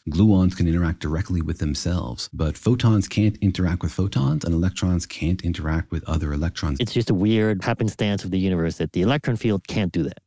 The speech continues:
Speaker 1: That's right. Some fields are allowed to interact directly with themselves, but the electron field doesn't do that.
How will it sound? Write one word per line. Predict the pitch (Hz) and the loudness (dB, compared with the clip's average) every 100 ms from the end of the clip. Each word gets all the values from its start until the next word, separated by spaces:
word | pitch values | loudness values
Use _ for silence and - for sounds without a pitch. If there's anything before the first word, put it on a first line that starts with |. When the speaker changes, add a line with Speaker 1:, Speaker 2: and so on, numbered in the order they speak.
| - | -2
Speaker 1:
That's | 95 85 | 0 2
right. | 78 | 0
Some | - 110 117 | 0 2 4
fields | 113 110 104 95 - | 4 4 4 4 2
are | 80 | 0
allowed | 78 78 78 | 0 0 -2
to | - | -2
interact | 80 76 67 | -2 -2 -2
directly | 69 73 - 80 | -2 -2 -2 -2
with | 73 | 0
themselves, | 73 69 82 82 110 113 - | -2 -2 0 0 0 -4 -4
but | 80 | -2
the | |
electron | 78 90 - 80 | 0 0 0 0
field | 85 71 65 | -2 -4 -2
doesn't | 76 69 65 | -4 -2 -4
do | 65 65 | -4 -6
that. | - | -8